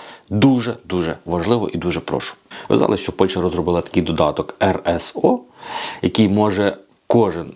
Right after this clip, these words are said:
громадянин на території Польщі встановити собі на телефон, якщо тобі виповнилось вісімнадцять років,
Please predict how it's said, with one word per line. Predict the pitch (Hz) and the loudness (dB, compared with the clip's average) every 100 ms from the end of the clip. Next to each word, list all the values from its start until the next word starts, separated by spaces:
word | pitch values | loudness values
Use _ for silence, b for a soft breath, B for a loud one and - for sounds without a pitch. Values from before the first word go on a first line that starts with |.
| - | -8
громадянин | 92 95 92 87 87 78 78 | -2 2 2 2 0 -2 -6
на | 85 | -6
території | - 82 87 87 | -4 -4 0 0
Польщі | 85 92 80 78 | 2 0 0 -4
встановити | - - 92 87 80 73 | -6 0 2 2 0 -2
собі | - 78 | -6 -2
на | 80 95 | 2 2
телефон, | 98 139 147 156 156 175 - B B B B B | 4 2 2 2 2 0 -14 B B B B B
якщо | 85 101 | 0 0
тобі | 95 101 | 2 2
виповнилось | 98 90 95 95 107 | 2 0 -2 -2 -4
вісімнадцять | - 113 120 127 | -2 0 0 0
років, | 139 139 139 123 | 0 0 0 -4